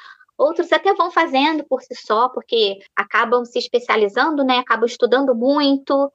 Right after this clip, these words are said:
lendo muito, então acabam por si só estimulando essa criança. E aí a gente vê o resultado muito mais rápido, né? Quando tem a família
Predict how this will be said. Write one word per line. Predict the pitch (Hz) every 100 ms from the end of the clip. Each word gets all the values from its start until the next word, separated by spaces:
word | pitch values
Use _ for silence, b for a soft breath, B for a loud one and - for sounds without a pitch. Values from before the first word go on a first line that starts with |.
| -
lendo | 214 262 269 240
muito, | 220 247 269 262 262 - 254 254
então | 240 240 240
acabam | 240 247 254 269
por | 277
si | - 294
só | - 254 254 285
estimulando | 269 - 285 269 254 320
essa | 302 277
criança. | 277 254 190 185 _ 196 -
E | 233
aí | 214 226
a |
gente | 247 254
vê | 320 330
o |
resultado | 320 330 349 339 294
muito | 294 285
mais | 320 403
rápido, | - 262 214 233
né? | 226 214
Quando | 220 220
tem | - 226 302
a | - 226
família | - 220 208 240 277